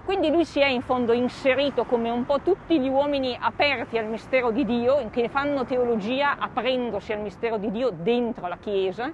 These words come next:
no? Si è inserito in questa tra-, scuola, in questa tradizione, in questo cammino, no? E, e, e così ha,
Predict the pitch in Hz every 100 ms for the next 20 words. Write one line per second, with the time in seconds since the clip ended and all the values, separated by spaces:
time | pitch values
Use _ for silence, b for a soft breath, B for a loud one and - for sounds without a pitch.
0 | B B B 196 - B - 277 285 330
1 | 339 208 220 214 190 - 254 294 196 190
2 | 202 202 196 - 277 233 202 - 208 220
3 | 226 247 320 226 190 196 220 - B B
4 | B - - - - - - 415 226 339
5 | 240 160 113